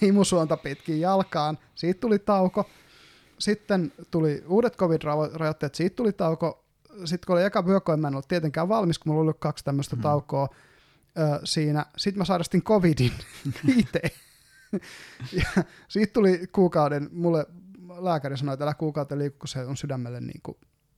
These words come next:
Speaker 1: et se, se i-, sydänlihastulehdus, ilmeisesti riski on iso, just mä oon
Speaker 2: Joo.
Speaker 1: siinä riskiryhmässä jotenkin. Ja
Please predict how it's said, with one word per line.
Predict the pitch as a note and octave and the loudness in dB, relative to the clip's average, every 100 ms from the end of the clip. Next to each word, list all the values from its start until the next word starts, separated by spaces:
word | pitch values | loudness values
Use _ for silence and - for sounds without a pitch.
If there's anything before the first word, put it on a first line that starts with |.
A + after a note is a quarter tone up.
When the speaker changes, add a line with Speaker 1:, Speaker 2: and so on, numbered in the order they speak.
| - | -14
Speaker 1:
et | C3+ C#3 - | -12 -12 -14
se, | D3 C#3+ | -10 -10
se | C#3 D3+ | -6 -8
i-, | D#3+ D#3 | -8 -12
sydänlihastulehdus, | D#3+ - G3 E3+ D3 D#3 D3 - D3+ C#3 B2+ | -4 2 4 4 2 0 -2 -2 -2 -2 -4
ilmeisesti | D3 C#3+ - | -4 -4 -4
riski | D3 - D3+ | -6 -6 -8
on | - | -8
iso, | C3+ C#3+ - _ | -8 -8 -10 _
just | D3 C3+ - - | -12 -12 -14 -10
mä | C3+ | -4
oon | C#3+ | -4
Speaker 2:
Joo. | - | -4
Speaker 1:
siinä | C#3 B2+ | -6 -8
riskiryhmässä | E3 - - B2+ B2+ - | -10 -12 -10 -8 -8 -10
jotenkin. | - - - - - - - - | -12 -14 -16 -20 -20 -20 -20 -10
Ja | F3+ D#3+ | 0 0